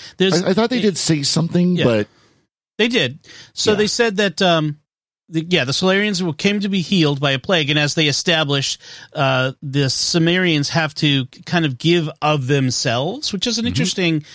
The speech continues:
Speaker 2: Mm-hmm.
Speaker 1: uh,
Speaker 3: They're empathic healers.
Speaker 1: Yeah, and so if they, if they give too much, uh, you know, the, this, this, it's almost like, you know, loving to, to, to death, you know, that sort of
Speaker 2: Mm-hmm.
Speaker 1: like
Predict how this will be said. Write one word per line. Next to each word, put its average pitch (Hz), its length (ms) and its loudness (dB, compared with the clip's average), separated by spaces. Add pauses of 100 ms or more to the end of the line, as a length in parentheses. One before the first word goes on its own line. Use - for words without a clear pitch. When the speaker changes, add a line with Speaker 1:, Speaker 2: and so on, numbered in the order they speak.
(200)
Speaker 2:
Mm-hmm. 107 140 2
Speaker 1:
uh, 120 100 2
Speaker 3:
They're 113 180 0
empathic 117 560 -2
healers. 53 600 -4
Speaker 1:
Yeah, 165 540 0 (100)
and 160 240 0
so 175 340 2
if 170 160 -2
they, 160 280 0 (100)
if 156 160 0
they 165 160 2
give 147 320 0
too 208 220 0
much, 180 580 -2 (320)
uh, 147 160 0
you 147 160 0
know, 123 80 2
the, 131 220 -2
this, 135 320 -2
this, - 320 -2 (720)
it's 160 140 -2
almost 262 240 0
like, 160 200 -2
you 165 60 2
know, 123 240 -2 (320)
loving 156 640 -2
to, 160 340 0 (140)
to, 151 400 -2
to - 100 -6
death, 131 440 -2
you 151 120 2
know, 151 180 2
that 147 140 0
sort 120 160 4
of 151 40 4
Speaker 2:
Mm-hmm. 139 80 2
Speaker 1:
like 143 180 -2